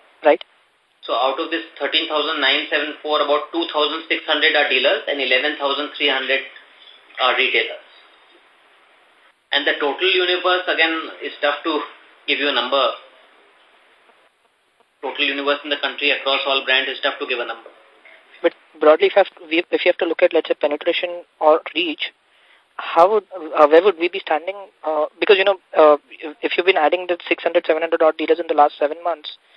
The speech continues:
Speaker 1: and even if I assume, you know, a thousand odd dealers addition annually, you know, you should get about a five, six percent odd volume growth just by base addition,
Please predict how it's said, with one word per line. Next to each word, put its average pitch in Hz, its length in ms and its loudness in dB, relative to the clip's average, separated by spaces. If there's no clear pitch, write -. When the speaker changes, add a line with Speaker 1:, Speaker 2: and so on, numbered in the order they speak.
Speaker 1:
and 156 240 -4
even 160 240 -2
if 170 100 -2
I 170 100 8
assume, 160 260 0
you 160 80 0
know, 160 160 2
a 160 80 -4
thousand 151 320 4
odd 156 120 4
dealers 156 280 6
addition 147 300 0
annually, 151 420 0
you 160 40 0
know, 165 60 4
you 165 180 4
should 175 140 -2
get 175 120 6
about 185 160 6
a 180 120 6
five, 151 180 4
six - 140 -10
percent 165 320 0
odd 160 160 6
volume 151 240 4
growth 160 240 4
just 165 200 4
by 165 120 8
base 147 200 0
addition, 147 400 0